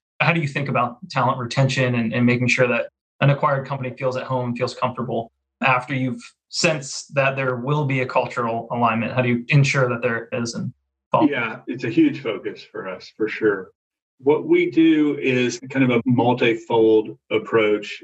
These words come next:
Speaker 2: in that we have people that we align with the business on integration fronts, on go-to-market fronts, and then from a business integration front.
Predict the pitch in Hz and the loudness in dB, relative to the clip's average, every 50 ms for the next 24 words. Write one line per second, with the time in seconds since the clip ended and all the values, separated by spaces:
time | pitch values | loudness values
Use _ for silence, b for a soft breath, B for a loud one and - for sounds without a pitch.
0 | - - 117 113 110 107 107 107 110 110 117 120 110 110 107 110 113 113 110 107 | -6 -2 0 2 2 2 2 2 2 2 4 4 4 4 4 2 0 0 -2 -4
1 | - _ _ _ - 131 135 135 131 127 123 120 113 117 - _ _ _ _ _ | -6 _ _ _ 0 2 2 2 2 2 2 2 0 -2 -4 _ _ _ _ _
2 | _ _ _ _ _ - 117 131 135 131 123 120 117 117 113 113 117 117 127 131 | _ _ _ _ _ 0 2 2 2 2 2 0 2 2 2 2 2 2 4 4
3 | 131 123 120 117 117 - 120 110 110 104 101 98 107 104 104 - - - - - | 4 4 2 0 -2 -2 -2 2 2 2 2 0 -4 -6 -6 -6 -8 -12 -14 -14
4 | - _ _ _ _ _ _ _ _ _ - 120 113 110 110 107 110 123 117 113 | -18 _ _ _ _ _ _ _ _ _ 0 0 2 2 2 2 2 2 2 2
5 | 107 101 104 113 120 127 120 - 127 120 - 127 127 123 120 127 123 - - - | 2 2 4 2 2 2 0 0 -2 -2 0 0 0 0 0 -2 -4 -6 -10 -14
6 | - - - 113 107 107 101 113 117 117 117 113 107 107 110 117 113 - - 113 | -10 -6 -2 -2 0 2 4 4 4 4 4 2 0 -2 -2 -4 -6 -6 -4 -4
7 | 110 107 104 - - - - - - - 107 104 104 104 104 101 104 113 - - | -2 -2 -2 -4 -4 -8 -8 -4 0 0 2 4 4 4 4 4 2 2 0 -2
8 | - - - - - 117 110 107 101 101 101 101 98 - - - _ - 117 107 | -10 -20 -14 -6 0 2 2 4 4 2 0 -2 -4 -8 -12 -14 _ -6 -2 2
9 | 113 110 104 104 110 104 101 - - - - - - _ _ _ _ 123 117 107 | 2 2 2 0 -4 -6 -6 -8 -12 -16 -16 -18 -20 _ _ _ _ -4 -2 -2
10 | 101 95 101 98 95 90 - - 98 95 - - - - - - - | -2 -2 -2 -2 -2 -2 -2 -4 -6 -8 -10 -10 -10 -8 -8 -10 -12